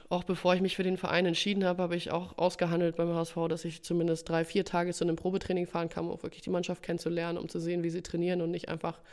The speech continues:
dahin zu wechseln, weil das ist auch etwas beim H S V gewesen. Ich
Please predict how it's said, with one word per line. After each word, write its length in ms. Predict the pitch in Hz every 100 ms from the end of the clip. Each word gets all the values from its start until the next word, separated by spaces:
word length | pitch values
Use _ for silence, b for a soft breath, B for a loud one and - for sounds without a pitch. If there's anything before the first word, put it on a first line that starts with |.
| B B -
dahin 260 | 165 170
zu 160 | 202 185
wechseln, 280 | 160 156 -
weil 80 | 156
das 300 | 165 - - -
ist 180 | - -
auch 140 | 170
etwas 280 | 175 175 175
beim 180 | 170 170
H 80 | 165
S 80 | 170
V 220 | 175 175
gewesen. 400 | 175 175 175 170
Ich 200 | -